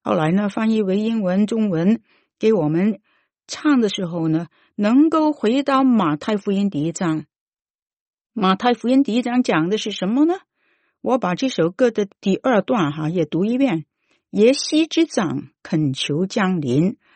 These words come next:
撒旦手中释放子民，地狱深处拯救子民，使众得胜，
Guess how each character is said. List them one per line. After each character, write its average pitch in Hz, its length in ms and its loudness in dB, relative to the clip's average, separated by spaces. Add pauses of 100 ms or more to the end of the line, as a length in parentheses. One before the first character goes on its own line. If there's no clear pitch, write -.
撒 - 280 -6
旦 208 220 2
手 147 280 0
中 233 320 2
释 - 240 -8
放 262 340 0
子 - 220 -6
民， 139 420 0 (400)
地 262 280 4
狱 190 260 2
深 226 400 2
处 185 400 0 (480)
拯 147 420 0
救 202 320 2
子 143 240 -6
民， 139 560 0
使 - 520 -6
众 190 300 2
得 151 260 -2
胜， 190 340 0